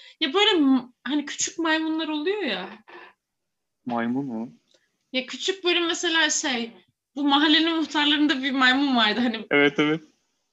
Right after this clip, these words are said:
Speaker 1: o maymun değil miydi o?
Speaker 2: <laughs>
Speaker 1: Maymundu.
Speaker 2: Maymundu.
Speaker 1: Ha, o, o boyutta gibi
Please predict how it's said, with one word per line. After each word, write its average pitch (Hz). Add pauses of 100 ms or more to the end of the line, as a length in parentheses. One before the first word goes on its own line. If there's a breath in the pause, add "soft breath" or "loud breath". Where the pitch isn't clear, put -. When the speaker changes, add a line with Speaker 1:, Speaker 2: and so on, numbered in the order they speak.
(100)
Speaker 1:
o 226
maymun 254
değil 320
miydi 185
o? 170
Speaker 2:
<laughs> -
Speaker 1:
Maymundu. 214
Speaker 2:
Maymundu. 156 (460 loud breath)
Speaker 1:
Ha, 320 (120)
o, 311
o 285
boyutta 233
gibi 190